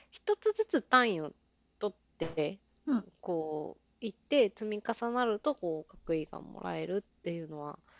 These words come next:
Speaker 2: うん。
Speaker 1: とてもありがたいですよね。
Speaker 2: すごくいい制度だと思うんで、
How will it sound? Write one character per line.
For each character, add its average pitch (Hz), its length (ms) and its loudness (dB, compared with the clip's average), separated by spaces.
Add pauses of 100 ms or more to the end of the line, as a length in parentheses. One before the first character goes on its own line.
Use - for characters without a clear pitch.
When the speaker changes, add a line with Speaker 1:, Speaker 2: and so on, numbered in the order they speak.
(180)
Speaker 2:
う - 20 -6
ん。 185 260 -8
Speaker 1:
と 180 60 -16
て 240 160 2
も 226 440 -2
あ 226 40 0
り 220 120 0
が 220 120 0
た 226 140 2
い 190 80 2
で - 120 -16
す - 160 -8
よ 165 60 -16
ね。 180 320 -6 (480)
Speaker 2:
す - 140 -4
ご 269 160 2
く 202 440 -8
い 214 180 -4
い 202 40 -6
制 208 220 -2
度 196 160 -4
だ 180 100 -8
と 180 140 -14
思 180 320 -10
う - 20 -12
ん 165 100 -14
で、 170 360 -6